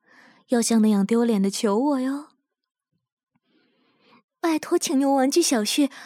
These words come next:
用力侵犯我的被虐狂肉棒吧。来，主人，请说说看呢。<laughs> 说得很好哦。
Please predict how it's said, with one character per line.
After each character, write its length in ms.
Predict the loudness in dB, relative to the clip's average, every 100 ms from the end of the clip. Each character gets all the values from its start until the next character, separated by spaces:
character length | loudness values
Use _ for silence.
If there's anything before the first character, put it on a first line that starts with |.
| -4
用 180 | 0 0
力 100 | 0
侵 220 | -2 -4
犯 200 | 0 0 0
我 100 | 0
的 80 |
被 140 | 0 0
虐 120 | -2
狂 240 | -4 -4
肉 160 | 0 0
棒 360 | 0 -2 -2 -4
吧。 420 | -4 -6 -10 -18 _ _ _ _ _ _ _ _
来， 580 | -8 -8 -6 -8 -10 -14 _ _ _ _ _
主 120 | 0
人， 460 | 2 2 0 -2 -8 _ _
请 240 | 0 0
说 140 | 2
说 160 | 0 -2
看 300 | -2 -2 -2
呢。 220 | -4 -6 _ _ _ _ _ _ _ _ _
<laughs> 1800 | -10 -10 -18 -20 -20 _ _ _ _ _ _ _ _ _ _ _ _ _
说 220 | -4 -2
得 100 | -2
很 260 | -2 -2 -2
好 240 | -2 0
哦。 300 | 0 -2 -6